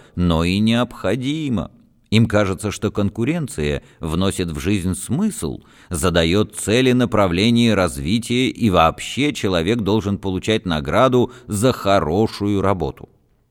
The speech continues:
Им никогда не приходит в голову, что награда — это процесс работы, а не её результат. Мы соперничаем с другими,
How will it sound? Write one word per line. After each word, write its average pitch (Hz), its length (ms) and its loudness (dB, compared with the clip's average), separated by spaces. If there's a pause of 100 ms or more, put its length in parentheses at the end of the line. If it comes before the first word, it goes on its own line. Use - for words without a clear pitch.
(460)
Им 185 180 2
никогда 165 420 0
не 107 120 0
приходит 87 480 -4
в 80 60 -8
голову, 90 460 -2 (460)
что - 300 0
награда — 104 800 -2 (360)
это 123 240 -2
процесс 123 920 -2
работы, 73 720 -4 (340)
а 107 160 2
не 98 160 4
её 78 380 0
результат. 80 680 -6 (1200)
Мы 185 220 6
соперничаем 127 920 2
с 73 60 -6
другими, 131 800 0